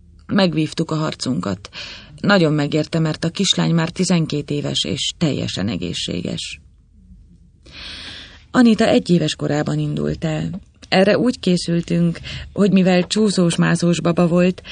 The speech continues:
férjem kitalálta, hogy egy vékony, aranyszínű övet tegyünk a derekára, és pici karácsonyfacsengőket akasztottunk rá. Így akármerre ment, mindig hallottuk, hol van. Nagy élmény volt, amikor elindult.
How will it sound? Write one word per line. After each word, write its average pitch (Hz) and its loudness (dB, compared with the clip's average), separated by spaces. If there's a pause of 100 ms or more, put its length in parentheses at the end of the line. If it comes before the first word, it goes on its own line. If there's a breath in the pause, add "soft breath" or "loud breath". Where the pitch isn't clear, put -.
(300 loud breath)
férjem 185 4
kitalálta, 170 2
hogy 165 0
egy 156 0
vékony, 165 2
aranyszínű 147 -2
övet 147 -2
tegyünk 151 -2
a 156 0
derekára, 151 -2 (420 loud breath)
és - 0
pici 185 0
karácsonyfacsengőket 147 -2
akasztottunk 143 -6
rá. 143 -4 (440 loud breath)
Így 208 2
akármerre 185 4
ment, 170 2
mindig 202 4
hallottuk, 135 -4
hol 147 -4
van. 160 -4 (480)
Nagy 233 4
élmény 160 2
volt, 156 -2
amikor 151 -2
elindult. 165 -4